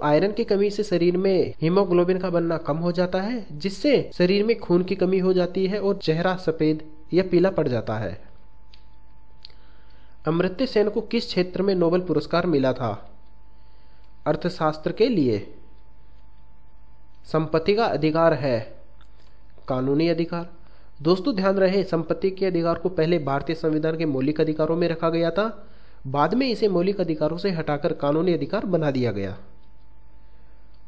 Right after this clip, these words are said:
सामान्य व्यक्ति की हृदय गति होती है बहत्तर धड़कन प्रति मिनट।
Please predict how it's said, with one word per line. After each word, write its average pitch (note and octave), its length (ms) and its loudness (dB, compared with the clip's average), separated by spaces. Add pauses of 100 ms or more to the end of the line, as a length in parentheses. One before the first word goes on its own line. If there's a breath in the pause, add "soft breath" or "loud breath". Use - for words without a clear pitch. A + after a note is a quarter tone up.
सामान्य D#3+ 500 2
व्यक्ति F#3+ 380 0
की G#3 160 0
हृदय E3 300 4
गति E3+ 240 2
होती D3 320 0
है C3+ 180 0 (1120 soft breath)
बहत्तर D#3+ 540 2 (120)
धड़कन D3+ 460 2 (140)
प्रति F3+ 260 2
मिनट। B2+ 320 2